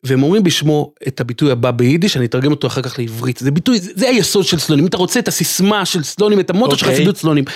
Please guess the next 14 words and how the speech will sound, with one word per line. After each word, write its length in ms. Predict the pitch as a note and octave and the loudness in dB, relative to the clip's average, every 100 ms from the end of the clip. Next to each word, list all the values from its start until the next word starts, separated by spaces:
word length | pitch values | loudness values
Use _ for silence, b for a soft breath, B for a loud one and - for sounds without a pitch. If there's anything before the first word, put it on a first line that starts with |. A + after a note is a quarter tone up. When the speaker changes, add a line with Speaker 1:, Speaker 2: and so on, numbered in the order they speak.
| B B | B B
Speaker 1:
הוא 220 | - G#3 - B B B | 0 0 -2 B B B
דיווח 560 | C#3+ G3+ D#3 A#3 G2+ - _ - | -2 0 2 0 0 -4 _ -2
ודיווח, 840 | D#3+ D#3+ C#3+ C#3+ C3 F#3 G#3 - - _ _ _ _ _ - | 2 2 4 2 4 2 0 -6 -16 _ _ _ _ _ -4
או 60 | D#3+ | 0
ברכות 460 | D3+ C3+ - G#3+ | 0 0 0 0
שש 280 | - G3+ - | 2 0 0
שבס. 460 | E3+ C#3 A#2 - - _ _ - | 0 2 0 -2 -12 _ _ -6
זאת 200 | C3+ D3+ | -2 2
אומרת, 420 | F3+ E3+ B2+ - - - | 2 2 0 -4 -16 -4
אני 140 | C#3+ | 0
מתרגם 400 | C#3 C#3+ C#3 G3 | 0 0 2 2
לעברית 400 | E3+ C3 B2+ F#3 | 4 2 2 0
חופשית 520 | - C#3 - G3+ A3+ - _ _ _ | 0 -4 0 0 0 -6 _ _ _
ומדוברת 680 | C3 C3 B2 B2+ F#3 G#3+ - | 0 2 2 2 2 0 -4